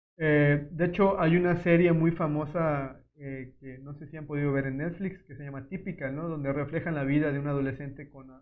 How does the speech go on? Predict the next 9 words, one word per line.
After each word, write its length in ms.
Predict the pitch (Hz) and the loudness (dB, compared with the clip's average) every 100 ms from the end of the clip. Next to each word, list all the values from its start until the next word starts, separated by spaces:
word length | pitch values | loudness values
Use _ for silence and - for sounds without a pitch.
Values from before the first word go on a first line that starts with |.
| _ | _
autismo. 580 | 135 127 214 214 147 - _ _ _ | -18 -8 -8 -8 -12 -16 _ _ _
Leve, 340 | 165 190 226 160 | 6 8 8 6
¿no? 360 | 160 214 - _ _ _ - | 4 0 -6 _ _ _ -4
Pero, 560 | 156 151 143 139 - _ _ _ | 2 4 4 2 -2 _ _ _
pero 180 | 156 151 | 0 4
lo 140 | 139 | 4
refleja, 380 | 135 131 190 190 | 2 2 0 0
¿no? 180 | 156 165 | 0 -2
Que 160 | 160 | -2